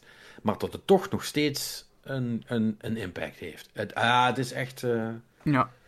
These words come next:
Speaker 2: Nee, precies, weet je wel. Maar ook bijvoorbeeld, eh, zit, is, is dat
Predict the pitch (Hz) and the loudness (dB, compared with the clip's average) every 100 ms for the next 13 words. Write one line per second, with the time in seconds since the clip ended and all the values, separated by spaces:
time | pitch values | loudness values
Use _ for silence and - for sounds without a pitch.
0 | - - - - - 165 180 151 147 - | -20 -20 -20 -20 2 8 10 10 8 8
1 | 160 139 - 123 127 127 131 143 127 135 | 8 6 6 6 6 8 10 10 8 6
2 | 127 - - - - - - 127 127 127 | 4 2 -6 -6 -6 -8 -6 -4 -2 -2
3 | 127 - - - - 143 147 - - - | -2 -8 -12 -16 -6 -4 -4 -8 -12 -12
4 | - | -10